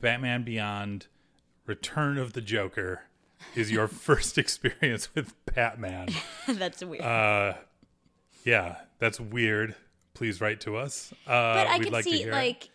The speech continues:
Speaker 2: you know, like, a foreign exchange student comes and it's a movie night, like, it's
Speaker 1: Sure.
Speaker 2: a weird off movie night at a
Speaker 1: Or,
Speaker 2: college campus. Like,
Speaker 1: or
Speaker 2: I don't
Speaker 1: like
Speaker 2: know.
Speaker 1: a kid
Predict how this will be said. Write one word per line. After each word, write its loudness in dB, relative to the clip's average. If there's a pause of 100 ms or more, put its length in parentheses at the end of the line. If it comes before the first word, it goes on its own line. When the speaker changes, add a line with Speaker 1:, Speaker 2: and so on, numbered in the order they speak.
Speaker 2:
you -2
know, -2
like, -2
a -4
foreign -2
exchange -6
student -6
comes -4
and -6
it's -10
a -6
movie -2
night, -4
like, 0
it's -2
Speaker 1:
Sure. 2
Speaker 2:
a 2
weird 0
off -2
movie -6
night 0
at -4
a -2
Speaker 1:
Or, 2
Speaker 2:
college -6
campus. -8
Like, 0
Speaker 1:
or 4
Speaker 2:
I 8
don't 6
Speaker 1:
like 0
Speaker 2:
know. 4
Speaker 1:
a -2 (140)
kid -4